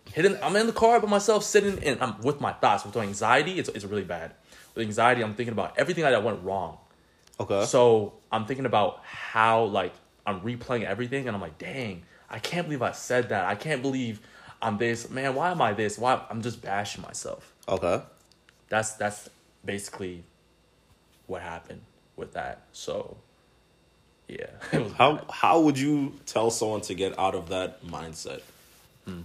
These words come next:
Speaker 2: Or
Speaker 1: Very
Speaker 2: work
Speaker 1: good.
Speaker 2: them through that mindset?
Speaker 1: Very good. I a hundred percent believe, because I've done it,
Speaker 2: Mm-hmm.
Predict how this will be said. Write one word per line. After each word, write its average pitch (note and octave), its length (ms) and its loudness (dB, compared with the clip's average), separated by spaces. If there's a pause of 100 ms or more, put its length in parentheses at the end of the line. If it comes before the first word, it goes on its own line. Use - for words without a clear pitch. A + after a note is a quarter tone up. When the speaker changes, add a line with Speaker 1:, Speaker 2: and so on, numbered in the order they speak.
(360)
Speaker 2:
Or - 20 -20
Speaker 1:
Very F2+ 220 0
Speaker 2:
work F#2+ 200 0
Speaker 1:
good. F2 80 -12
Speaker 2:
them G2 120 -4
through F2 500 -4
that D2 160 -10
mindset? A1 520 -14 (360)
Speaker 1:
Very F#2 200 -2
good. F2 260 -8 (240)
I B2 600 6 (1040)
a G#2+ 60 -2
hundred A#2 420 -4
percent A2+ 380 -4 (380)
believe, F#2+ 680 -10 (580)
because G2 180 -14
I've F2 200 -8
done G2 160 -2
it, E2+ 100 -10 (460)
Speaker 2:
Mm-hmm. F#2 300 -6